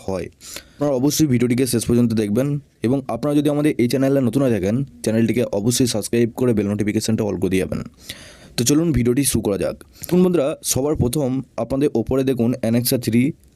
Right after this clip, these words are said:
আপনাদের এটা গোটাটা একটা অ্যানেক্সা থ্রি ফর্ম এবং তার ওপরে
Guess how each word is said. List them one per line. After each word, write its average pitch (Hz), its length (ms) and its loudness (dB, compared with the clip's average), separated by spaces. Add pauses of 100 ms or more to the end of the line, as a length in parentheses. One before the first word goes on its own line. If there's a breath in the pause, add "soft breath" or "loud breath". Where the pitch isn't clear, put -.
(120)
আপনাদের 135 260 0 (160)
এটা 120 220 0
গোটাটা 110 340 0
একটা 123 140 -2
অ্যানেক্সা 110 360 -2
থ্রি 110 100 0 (100)
ফর্ম 104 180 0 (580 loud breath)
এবং 147 120 0 (340)
তার 139 160 -2 (160)
ওপরে 143 180 0